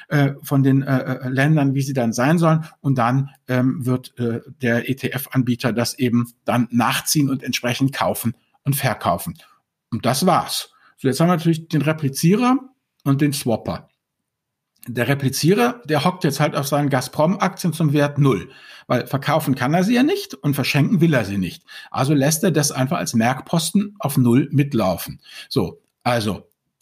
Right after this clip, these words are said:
wenn er dann enteignet wird und dann ist okay, die Dinger sind eh auf null, kann man nix machen. Und, ähm, wenn nicht, dann kann man sie ja wieder, wieder einbuchen, ja. Und das kann halt noch ein bisschen dauern, aber wie gesagt, dann wird man ja sehen,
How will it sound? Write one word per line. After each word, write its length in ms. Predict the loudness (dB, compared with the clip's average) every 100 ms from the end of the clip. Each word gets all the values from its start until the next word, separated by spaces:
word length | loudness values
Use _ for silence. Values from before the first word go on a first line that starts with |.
| _
wenn 120 | 0
er 80 | 0
dann 160 | 0 -2
enteignet 640 | -2 -2 -2 0 -2 2
wird 260 | 2 2 -2
und 340 | -6 -6 -6 _ -18 -2
dann 220 | 0 0
ist 160 | -2 -4
okay, 320 | 0 0 2
die 140 | 2
Dinger 220 | 2 2 2
sind 140 | 0
eh 220 | 0 -2
auf 160 | 0 2
null, 180 | 0 0
kann 160 | -2
man 120 | 0
nix 180 | -2 -2
machen. 400 | 0 2 2 0 -6 -20 _
Und, 320 | 0 0 -2 -2
ähm, 380 | -2 -2 -4 0
wenn 180 | 2
nicht, 400 | 4 2 -2 -8
dann 100 | -6
kann 180 | -2 0
man 100 | 2
sie 120 | 2
ja 80 | 2
wieder, 380 | 2 2 0 -4
wieder 260 | -2 0 2
einbuchen, 580 | 2 2 0 -4 -2 0
ja. 280 | 2 0 -2 -18 -8
Und 340 | -4 -4 -4 -6
das 160 | -4
kann 200 | 0 2
halt 100 | 2
noch 120 | 0
ein 80 | 0
bisschen 340 | 0 -2 -2 2
dauern, 320 | 2 4 2
aber 280 | 2 2 0
wie 100 | 0
gesagt, 360 | 2 0 2
dann 140 | 2 2
wird 120 | 2
man 140 | 0
ja 140 | 0 2
sehen, 360 | 4 4 2